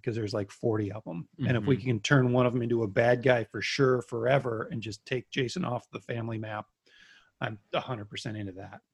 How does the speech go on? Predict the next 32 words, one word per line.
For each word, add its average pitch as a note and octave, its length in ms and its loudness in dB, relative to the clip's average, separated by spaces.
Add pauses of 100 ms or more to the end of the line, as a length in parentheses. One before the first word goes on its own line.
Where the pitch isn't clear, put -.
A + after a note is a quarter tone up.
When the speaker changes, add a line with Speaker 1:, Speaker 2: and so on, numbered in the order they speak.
(240)
Speaker 2:
And F3 140 8
I, F#3 100 10
that, F#3 420 6
that F3+ 200 6
excites B2+ 480 4
me, A#2+ 160 4
just C3+ 220 2
that, - 260 0
like, A#2 380 2
okay, C3+ 260 4
they've A2 140 6
got A2 100 8
a G2+ 60 6
high C3+ 240 6
caliber B2+ 420 4
artist. F#2+ 420 2
They've G#2 120 4
been G2 160 2
working B2 260 2
on A#2+ 60 2
this A#2 140 2
book A2 160 2
for A2 160 4
a E2+ 40 2
Speaker 1:
<clears throat> - 0 -
Speaker 2:
couple G#2+ 300 2
years, F#2 340 2
and G#2+ 120 0
it's F#2+ 160 -2
Jeff A#2 280 4
Johns, F#2+ 540 2
who, A2+ 380 0